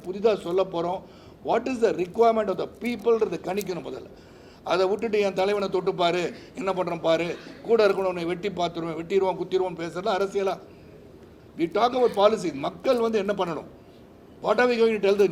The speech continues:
new generation that is there? ரெண்டாயிரத்தி இருபத்தைந்தில் அதிகமான இளைஞர்கள் நாடு இந்தியான்னு இருக்கும்போது,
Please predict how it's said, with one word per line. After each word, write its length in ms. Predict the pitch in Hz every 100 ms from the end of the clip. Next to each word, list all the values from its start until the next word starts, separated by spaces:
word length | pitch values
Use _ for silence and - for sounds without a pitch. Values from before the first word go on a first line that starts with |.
| 170
new 120 | 220 175
generation 440 | 190 202 208 208 180
that 100 | 170 156
is 40 | 147
there? 120 | 127 - - - - - - - -
ரெண்டாயிரத்தி 380 | 147 180 208 196
இருபத்தைந்தில் 480 | 190 196 196 196 202 160
அதிகமான 400 | 190 214 220 220 180
இளைஞர்கள் 400 | 202 214 190 175
நாடு 220 | 180 185
இந்தியான்னு 460 | 151 196 220 208 180
இருக்கும்போது, 400 | 165 151 143